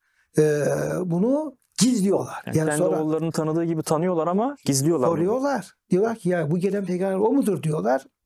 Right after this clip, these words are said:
Speaker 1: Diyorlar ki, "Hayır. O efendim, e, Tevrat'ta diyor, onun işte gözleri mavi olduğu yazıyor.
Speaker 2: Hmm.
Speaker 1: Saçların efendim, e, kıvırcık olduğu yazıyor.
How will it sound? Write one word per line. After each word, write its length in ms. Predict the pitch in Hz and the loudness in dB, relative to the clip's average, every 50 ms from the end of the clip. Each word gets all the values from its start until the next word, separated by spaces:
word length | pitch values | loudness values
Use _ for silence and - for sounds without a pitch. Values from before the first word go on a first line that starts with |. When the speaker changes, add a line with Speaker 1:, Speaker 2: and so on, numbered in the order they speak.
| _ _ _ - | _ _ _ 0
Speaker 1:
Diyorlar 320 | 185 202 214 226 226 226 | 2 4 4 2 0 0
ki, 60 | 226 247 | 0 0
"Hayır. 260 | 254 208 165 156 160 - - | 0 0 0 -2 -4 -6 -4
O 160 | - 190 208 202 | -2 0 0 0
efendim, 500 | 170 202 208 202 202 220 220 226 226 - _ _ _ _ _ _ _ _ _ - | 0 -2 -2 -2 -2 -2 -4 -4 -6 -10 _ _ _ _ _ _ _ _ _ 2
e, 40 | 170 160 160 151 151 156 151 156 156 156 165 175 180 165 | 2 4 4 2 2 0 -2 -2 -2 -2 -2 -4 -2 -2
Tevrat'ta 520 | - 214 202 190 202 185 190 - 202 175 | -2 -2 0 0 -2 -4 -4 -4 -4 -2
diyor, 160 | 170 190 196 190 | 0 -2 -2 -2
onun 80 | 185 190 | -2 -4
işte 160 | 185 - 190 | -4 -2 -2
gözleri 380 | 185 202 196 175 160 185 185 185 | -2 0 -2 0 0 -2 0 0
mavi 280 | 185 185 185 185 175 | 0 0 0 0 0
olduğu 260 | 175 170 160 147 147 156 | 0 0 0 0 0 0
yazıyor. 600 | 147 143 131 123 - 123 123 135 160 180 202 240 | 0 0 0 0 -2 -2 -2 -2 0 0 0 0
Speaker 2:
Hmm. 180 | 254 240 120 | -2 -2 -2
Speaker 1:
Saçların 540 | 107 110 196 196 - - - 196 190 190 190 | -2 0 -2 -2 -2 -2 -2 -2 -2 -2 -2
efendim, 560 | 185 165 - 175 170 160 175 185 190 226 - - _ - - - - | -4 -2 -2 -2 -2 -2 -2 -2 -4 -4 -6 -10 _ -20 -20 -4 0
e, 220 | 165 160 156 156 151 | 2 2 2 2 0
kıvırcık 480 | 151 - 185 185 175 175 196 190 - | 0 0 0 0 0 0 -2 -2 0
olduğu 380 | 180 160 156 147 151 151 147 - | 0 0 2 0 0 0 0 0
yazıyor. 760 | 151 165 165 147 123 - 123 131 147 165 175 185 214 - | 0 0 0 0 0 -2 -2 -2 0 0 0 0 0 -4